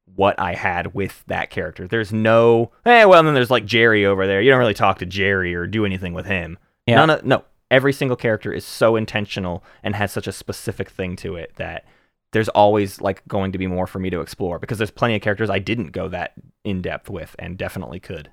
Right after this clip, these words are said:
Speaker 2: I think someday someone will make a platformer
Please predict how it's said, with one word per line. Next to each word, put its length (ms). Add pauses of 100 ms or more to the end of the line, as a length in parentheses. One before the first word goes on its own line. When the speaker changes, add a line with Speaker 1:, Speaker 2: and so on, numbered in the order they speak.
(160)
Speaker 2:
I 100
think 260
someday 720 (640)
someone 520
will 140
make 540 (560)
a 320
platformer 800